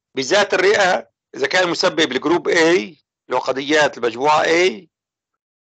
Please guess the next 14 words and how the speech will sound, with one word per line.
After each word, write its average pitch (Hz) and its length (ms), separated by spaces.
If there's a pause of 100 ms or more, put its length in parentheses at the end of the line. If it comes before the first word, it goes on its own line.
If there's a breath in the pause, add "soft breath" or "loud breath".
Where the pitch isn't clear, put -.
(100)
وحتى 160 240
بالتياب 156 320
اللوزات 151 500
أو 117 120
التياب 147 280
البلعوم 165 400
بنشوف 143 300
الآسلو 143 380
مرتفع. 120 420 (840)
واضح؟ 165 460 (480 soft breath)
إذا 135 180
الإضافات 127 720
الضفرية 131 360
التراس - 760